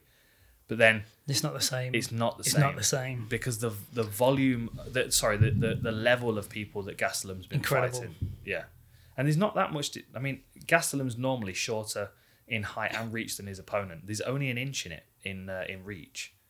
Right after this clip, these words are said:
Speaker 2: I think
Speaker 1: Two
Speaker 2: he'll knock
Speaker 1: inches
Speaker 2: him
Speaker 1: in
Speaker 2: out.
Speaker 1: height. You reckon Gastelum
Speaker 2: I think
Speaker 1: will
Speaker 2: he'll
Speaker 1: catch
Speaker 2: knock him
Speaker 1: him?
Speaker 2: out, yeah. I think
Speaker 1: I tell you what,
Speaker 2: I
Speaker 1: that,
Speaker 2: think
Speaker 1: that punch that he landed on Bisping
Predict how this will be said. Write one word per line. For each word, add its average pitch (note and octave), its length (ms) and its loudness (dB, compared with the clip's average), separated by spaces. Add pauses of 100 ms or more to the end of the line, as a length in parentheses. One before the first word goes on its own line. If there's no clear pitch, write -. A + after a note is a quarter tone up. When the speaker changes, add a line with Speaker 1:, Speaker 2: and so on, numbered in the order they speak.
(160)
Speaker 2:
I D#3 120 10
think C#3+ 480 -2
Speaker 1:
Two D3 120 2
Speaker 2:
he'll C#3 80 2
knock C#3 80 -2
Speaker 1:
inches C3 120 -2
Speaker 2:
him C#3 60 -4
Speaker 1:
in C#3 60 -4
Speaker 2:
out. C3+ 160 -6
Speaker 1:
height. F2 120 -12 (460)
You A#2 80 2
reckon A2 240 2
Gastelum G#2+ 140 0
Speaker 2:
I - 40 -4
think C3 260 2
Speaker 1:
will C#3 80 -4
Speaker 2:
he'll A#2+ 80 4
Speaker 1:
catch G#2+ 180 -2
Speaker 2:
knock C#3 60 -8
him C3+ 80 -6
Speaker 1:
him? C3 100 -2
Speaker 2:
out, C3 60 -12
yeah. B2+ 300 -6
I C#3+ 80 -8
think - 380 -10 (520)
Speaker 1:
I - 60 -6
tell - 180 6
you A#2+ 80 6
what, G#2 80 2
Speaker 2:
I - 40 -2
Speaker 1:
that, C3+ 80 4
Speaker 2:
think D#3 200 -2
Speaker 1:
that C3+ 240 0
punch C#3+ 240 -2
that G2+ 80 -2
he A#2+ 80 -4
landed A#2 260 -4
on G2+ 160 -2
Bisping E2 460 -2